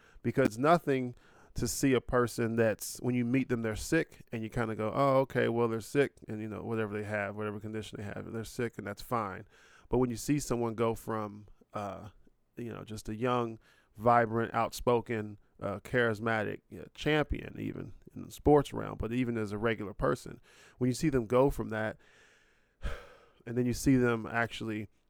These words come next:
uh, just, uh, kinda erode away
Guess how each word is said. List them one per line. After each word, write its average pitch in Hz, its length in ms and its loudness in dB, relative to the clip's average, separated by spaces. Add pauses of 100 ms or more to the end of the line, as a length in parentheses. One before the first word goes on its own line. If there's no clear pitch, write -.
(420)
uh, 90 380 -10 (600)
just, 113 360 -4 (720)
uh, 95 200 -10 (280)
kinda 131 220 0
erode 120 460 4
away 110 520 -2